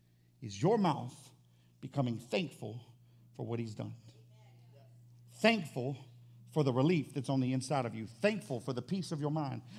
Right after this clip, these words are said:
"Pastor, I don't have peace of mind." Well, then go be thankful. Outweigh your complaints with thankfulness.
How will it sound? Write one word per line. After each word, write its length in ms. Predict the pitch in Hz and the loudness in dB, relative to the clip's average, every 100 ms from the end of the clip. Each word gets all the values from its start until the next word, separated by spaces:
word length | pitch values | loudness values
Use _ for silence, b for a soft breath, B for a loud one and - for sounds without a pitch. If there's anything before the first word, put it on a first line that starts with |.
| 180 | 0
"Pastor, 200 | 196 185 | 2 4
I 60 | |
don't 100 | 220 | 2
have 180 | 185 226 | 2 2
peace 200 | 196 180 | 0 -2
of 80 | 165 | 0
mind." 280 | 135 113 113 | 0 -2 -8
Well, 80 | 160 | -6
then 160 | 175 | -4
go 140 | 180 185 | -4 -4
be 140 | 190 | -4
thankful. 400 | 175 254 - - - - - - - - - - - - - - - | -6 -8 -8 -14 -18 -20 -20 -20 -20 -20 -20 -20 -20 -20 -20 -12 -2
Outweigh 380 | 190 254 175 202 | 0 0 0 0
your 160 | 196 | 0
complaints 420 | 202 196 165 180 220 | -2 -4 -4 -4 -6
with 100 | - | -6
thankfulness. 640 | 269 262 160 120 - | -6 -6 -8 -10 -10